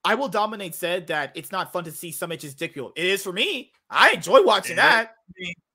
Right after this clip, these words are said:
Speaker 2: It
Speaker 1: Even if he
Speaker 2: is.
Speaker 1: was on another team doing it, I would still find it impressive. The way he
Speaker 2: Mm-hmm.
Speaker 1: just, the way he moves, the, everything. You wanted a top laner is in Summit. The way he moves, the way he T Ps, the way he lanes, the way he
Speaker 2: Mm-hmm.
Speaker 1: dominates his lane.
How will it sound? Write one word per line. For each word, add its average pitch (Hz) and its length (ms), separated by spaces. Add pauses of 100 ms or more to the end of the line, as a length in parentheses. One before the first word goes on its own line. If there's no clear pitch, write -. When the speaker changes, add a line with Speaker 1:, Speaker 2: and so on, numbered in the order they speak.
(340)
Speaker 2:
It 247 60
Speaker 1:
Even 320 260
if 330 100
he 302 80
Speaker 2:
is. 285 60
Speaker 1:
was 277 120
on 254 120
another 220 400
team 247 260
doing 226 300
it, 269 120
I 202 80
would 180 160
still 277 240
find 190 240
it 160 80
impressive. 117 600 (440)
The 175 60
way 180 220
he 277 140
Speaker 2:
Mm-hmm. 196 40
Speaker 1:
just, 185 220 (220)
the 185 40
way 233 160
he 226 200
moves, 196 600
the, 175 220 (220)
everything. 214 540 (140)
You 190 120
wanted 233 180
a 196 40
top 196 200
laner 220 180
is 175 100
in 165 80
Summit. 170 240
The 160 60
way 160 120
he 160 160
moves, 202 380
the 165 80
way 170 180
he - 20
T 147 160
Ps, 226 380
the 156 80
way 160 100
he 139 140
lanes, 196 440
the 156 60
way 156 80
he 147 120
Speaker 2:
Mm-hmm. 139 80
Speaker 1:
dominates 208 440
his 151 120
lane. 156 180